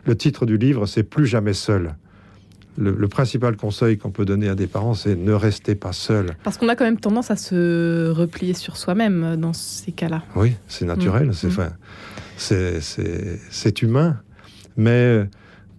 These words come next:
Speaker 1: quand on voit, euh, quand on voit toute la richesse qu'on peut, euh, trouver dans une, dans une communauté Foi et Lumière, et puis, euh, voilà, je, je, j'ai le souvenir aussi d'une,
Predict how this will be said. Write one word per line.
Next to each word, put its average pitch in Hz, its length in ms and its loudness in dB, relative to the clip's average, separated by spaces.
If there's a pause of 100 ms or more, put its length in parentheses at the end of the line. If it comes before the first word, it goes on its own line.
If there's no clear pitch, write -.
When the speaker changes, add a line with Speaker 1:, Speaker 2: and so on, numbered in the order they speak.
(100)
Speaker 1:
quand 123 300 0
on 117 140 2
voit, 107 320 2
euh, 110 360 4
quand 95 260 -4
on 107 40 4
voit 110 140 2
toute 101 200 -4
la 98 120 2
richesse 117 500 0
qu'on 104 220 -6
peut, 104 240 0
euh, 98 360 -6
trouver 117 400 2
dans 98 160 0
une, 90 360 -4
dans 98 120 -4
une 95 200 -2
communauté 104 540 2
Foi 101 200 0
et 95 40 2
Lumière, 123 380 2 (680)
et 107 120 4
puis, 113 400 2
euh, 92 440 0 (340)
voilà, 101 220 0
je, 82 160 -4
je, 92 160 -6
j'ai 92 180 0
le 95 60 2
souvenir 110 480 2
aussi 110 340 0
d'une, 104 360 0